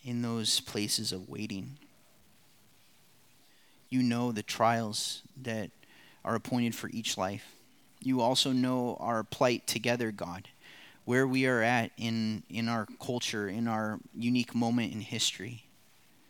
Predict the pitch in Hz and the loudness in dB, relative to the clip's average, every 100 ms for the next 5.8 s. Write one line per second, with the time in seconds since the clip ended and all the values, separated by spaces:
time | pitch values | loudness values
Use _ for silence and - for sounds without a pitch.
0 | - _ _ _ _ _ - _ - - | -20 _ _ _ _ _ -20 _ -20 -6
1 | - 135 120 110 - 135 139 127 127 120 | -4 0 0 2 6 8 8 4 -2 -2
2 | 113 113 113 120 139 131 - - - - | 0 -2 -2 -2 0 0 0 0 -2 -8
3 | - - - - - - - - 113 107 | -20 -20 -20 -20 -20 -20 -14 -8 -2 2
4 | - 131 131 139 139 - - - 117 117 | 2 2 2 0 -2 -4 -4 -4 -4 -2
5 | 123 123 123 113 - 120 123 | 0 0 0 0 0 0 -2